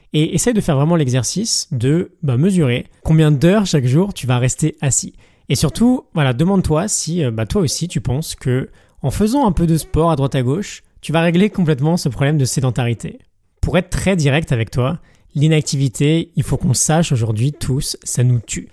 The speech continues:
En fait, rester assis, ça tue littéralement les cellules de notre corps. C'est-à-dire que, bah, nos cellules meurent quand on ne bouge plus, quand on ne combat plus la gravité.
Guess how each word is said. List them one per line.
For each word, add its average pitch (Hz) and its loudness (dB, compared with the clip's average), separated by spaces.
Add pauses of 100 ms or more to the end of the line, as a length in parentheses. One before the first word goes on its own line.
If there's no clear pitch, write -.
(140)
En - -4
fait, 190 0
rester 208 2
assis, 180 0 (200)
ça - 0
tue - 0
littéralement 196 2 (160)
les 143 0
cellules 190 2
de 185 2
notre 139 0
corps. 180 -2 (180)
C'est-à-dire 190 0
que, 233 -2
bah, 143 -2
nos 151 2
cellules 214 2
meurent 156 0
quand 147 -2
on 156 2
ne 151 2
bouge 143 -2
plus, 135 -2
quand 131 -4
on 139 0
ne 127 -2
combat 165 2
plus 185 -2
la 139 0
gravité. 147 -2